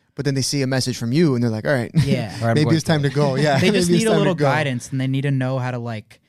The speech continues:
Speaker 2: it is tough to make money at the beginning.
Speaker 1: Mm-hmm. No, for sure.
Speaker 3: But I
Speaker 1: I'm
Speaker 3: think hearing it from you too, like, you can do something, is super inspiring to them. Are you
Speaker 2: Yeah.
Speaker 3: still to this day looking for talent? Are
Speaker 2: Oh,
Speaker 3: you always
Speaker 2: yeah.
Speaker 3: looking?
Speaker 2: I mean, that, that's one of our goals this year is, like,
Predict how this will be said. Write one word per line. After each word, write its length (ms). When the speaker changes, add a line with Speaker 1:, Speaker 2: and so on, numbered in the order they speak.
Speaker 2:
it 120
is 120
tough 280
to 80
make 200
money 300
at 100
the 60
beginning. 500
Speaker 1:
Mm-hmm. 220
No, 180
for 200
sure. 160
Speaker 3:
But 80
I 40
Speaker 1:
I'm 60
Speaker 3:
think 180
hearing 240
it 120
from 160
you 140
too, 180
like, 160
you 100
can 140
do 120
something, 220
is 80
super 260
inspiring 540
to 80
them. 200
Are 100
you 100
Speaker 2:
Yeah. 60
Speaker 3:
still 460
to 80
this 160
day 160
looking 300
for 140
talent? 380
Are 80
Speaker 2:
Oh, 60
Speaker 3:
you 80
always 160
Speaker 2:
yeah. 80
Speaker 3:
looking? 280
Speaker 2:
I 60
mean, 120
that, 180
that's 220
one 100
of 60
our 100
goals 320
this 240
year 180
is, 160
like, 380